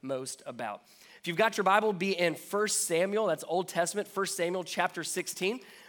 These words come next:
We're gonna start, and before we really get even to meet David, we get a little bit of a context with what David is walking into.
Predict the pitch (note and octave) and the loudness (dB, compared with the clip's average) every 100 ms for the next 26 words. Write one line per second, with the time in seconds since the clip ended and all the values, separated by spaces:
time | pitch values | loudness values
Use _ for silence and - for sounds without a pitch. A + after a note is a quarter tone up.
0 | - - E3+ F3 D#3+ - - - A3+ G#3 | -20 -8 -2 0 2 0 -2 0 4 4
1 | G3 F3 F3+ E3+ - C4+ D4 C4 B3 A3 | 2 0 -2 -2 0 0 2 2 2 2
2 | F3 G#3+ F#3+ G#3 G#3 - D3+ C#3 D3+ G#3 | 2 0 2 0 0 -2 -4 -4 -2 -2
3 | A3+ F3 G#3 A#3+ C4+ - - - - D3+ | -4 -2 0 0 -2 -6 -12 -20 -12 -4
4 | F#3+ E3+ G3 E3+ D#3+ G#3+ B3+ B3+ A3+ A3+ | -2 2 4 4 4 4 4 4 2 2
5 | F#3 - F3 G3 G#3 - D#3+ D#3+ E3 D#3 | 2 -2 -2 2 2 2 -2 -2 -8 -8
6 | D#3 F3+ G3+ D#3+ E3+ F3 E3 D#3 C#3 D3 | -2 0 0 -2 0 0 0 -4 -6 -2
7 | D#3 D3 D3 C#3+ C#3+ C#3+ C#3 - A#2+ | -2 -2 -6 -6 -6 -8 -6 -10 -12